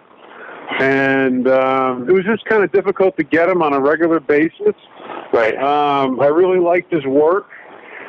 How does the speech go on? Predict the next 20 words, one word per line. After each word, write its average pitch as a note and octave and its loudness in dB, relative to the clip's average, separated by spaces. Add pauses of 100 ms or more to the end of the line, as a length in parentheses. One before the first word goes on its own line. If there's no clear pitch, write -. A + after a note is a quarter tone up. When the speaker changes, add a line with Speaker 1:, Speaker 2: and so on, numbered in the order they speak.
(220)
Speaker 1:
Um, D3+ 0 (640)
different, G3+ -2
a D#3 -2
different G#3+ -2
kinda G3 -2
guy, C3+ 0 (520)
you D#3 2
know, D#3+ 0 (260)
s-, E3 0
very G#3+ 4
intelligent, F3 -2 (200)
you D3+ 2
know, D3 2
uh, C3+ 0
intellectual, D#3+ 0 (100)
uh, A#2+ -2
you D3 2
know, A#2+ 0
uh, A#2 -2
you, A#2+ 0